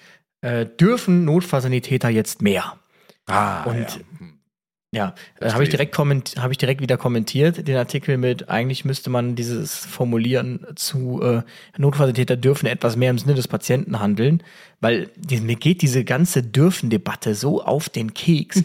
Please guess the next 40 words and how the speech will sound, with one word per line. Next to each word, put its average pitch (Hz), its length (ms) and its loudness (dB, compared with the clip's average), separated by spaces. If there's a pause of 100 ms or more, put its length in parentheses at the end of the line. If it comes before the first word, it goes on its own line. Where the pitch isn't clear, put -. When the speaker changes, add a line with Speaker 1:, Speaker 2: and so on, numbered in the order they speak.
(140)
Speaker 2:
<laughs> - 100 -8
Speaker 1:
Das 156 200 0
zieht 185 300 2
sich 147 200 2
ja 147 60 4
jetzt 135 240 2
wirklich 151 260 0
seit 120 240 0
Jahren 135 280 0
immer 143 140 2
dieses 139 240 2
dürfen, 185 460 6
dürfen, 185 340 6
darf 170 300 2
man 180 160 6
das, 175 240 4
darf 147 240 2
er 208 80 6
das, 233 220 2
darf 135 180 4
er 175 80 6
das? 226 200 -2 (300)
Also 139 160 4
das 139 160 2
könntest 165 280 4
du 156 60 4
eigentlich 160 280 2
auch 175 100 4
im 151 80 4
Rettungsdienst 143 560 2
machen, 113 360 2
dieses, 113 400 2 (360)
oh, 247 200 6
er 196 80 8
legt 170 160 2
einen 165 60 2
Zugang, 214 300 4
darf 95 160 0
er 127 80 4
das? - 240 -2